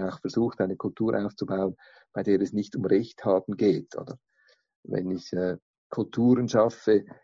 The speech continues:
in denen ein verdeckter Kampf stattfindet, wer setzt sich jetzt durch, wer hat die, äh, nicht die bessere Idee oder einen besseren Beitrag für ein gemeinsames Nachdenken, sondern den stärkeren Vorschlag, weil er mehr Macht hat oder mehr Power hat,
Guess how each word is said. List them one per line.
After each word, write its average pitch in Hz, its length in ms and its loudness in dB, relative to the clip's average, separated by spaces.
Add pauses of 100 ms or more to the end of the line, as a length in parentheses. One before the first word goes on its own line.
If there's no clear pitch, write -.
(180)
in 104 140 -2
denen 104 640 2
ein 113 200 -6
verdeckter 123 500 2
Kampf 123 340 2
stattfindet, 113 760 0
wer 127 140 8
setzt 127 340 2
sich - 140 -2
jetzt - 280 2
durch, 131 260 6
wer 113 140 2
hat 117 280 0
die, 101 260 2 (340)
äh, 82 220 2
nicht 120 300 -2
die 110 60 -2
bessere 113 520 4
Idee 104 440 4
oder 104 220 2
einen 90 320 -6
besseren 98 440 0
Beitrag 107 500 2
für 101 140 2
ein 92 80 -4
gemeinsames 95 600 -2
Nachdenken, 95 600 -4
sondern 90 360 0
den 87 140 -6
stärkeren 104 560 -2
Vorschlag, 107 440 2
weil 95 200 -2
er 92 140 -4 (340)
mehr 104 220 4
Macht 101 420 2
hat 113 240 2
oder 98 200 -2
mehr 92 260 2 (240)
Power 110 440 2
hat, 101 240 2